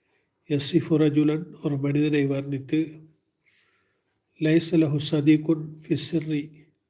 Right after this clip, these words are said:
அவனுக்கு ரகசியமாக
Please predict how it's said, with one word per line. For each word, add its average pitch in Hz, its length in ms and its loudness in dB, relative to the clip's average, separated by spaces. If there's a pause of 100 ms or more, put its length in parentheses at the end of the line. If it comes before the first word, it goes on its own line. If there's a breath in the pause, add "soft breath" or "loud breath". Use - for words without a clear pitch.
(140)
அவனுக்கு 147 680 -4 (920 soft breath)
ரகசியமாக 151 1160 0